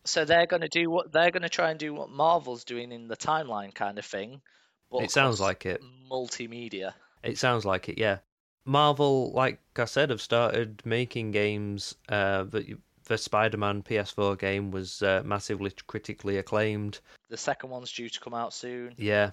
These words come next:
Speaker 2: people really seem to like Guardians of the Galaxy, although I've not played that yet.
Speaker 1: No, I haven't.
Speaker 2: Um, and they also had an Avengers game.
Speaker 1: Let's not mention it.
Speaker 2: Yeah.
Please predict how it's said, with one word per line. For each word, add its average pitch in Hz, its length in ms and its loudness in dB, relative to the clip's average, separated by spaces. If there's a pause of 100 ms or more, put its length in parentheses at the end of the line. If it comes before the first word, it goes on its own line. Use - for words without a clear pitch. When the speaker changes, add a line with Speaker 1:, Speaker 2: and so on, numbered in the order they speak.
Speaker 2:
people 120 400 2
really 117 260 2
seem 117 200 -4
to - 80 -6
like 110 220 2
Guardians 110 440 2
of 101 100 -2
the 107 80 -2
Galaxy, 127 580 -2
although 107 300 0
I've 95 80 -4
not 104 180 -4
played 107 280 -2
that - 260 -2
yet. 151 240 -4 (180)
Speaker 1:
No, 98 80 -14
I 92 140 -10
haven't. 87 280 -20 (140)
Speaker 2:
Um, 101 440 2 (320)
and 104 280 0
they 107 140 4
also 101 380 2
had 98 180 0
an 101 80 -4
Avengers 101 420 0
game. 92 260 -6 (1040)
Speaker 1:
Let's 107 220 -2
not 101 120 -8
mention 113 300 -4
it. 92 100 -14 (220)
Speaker 2:
Yeah. 127 240 4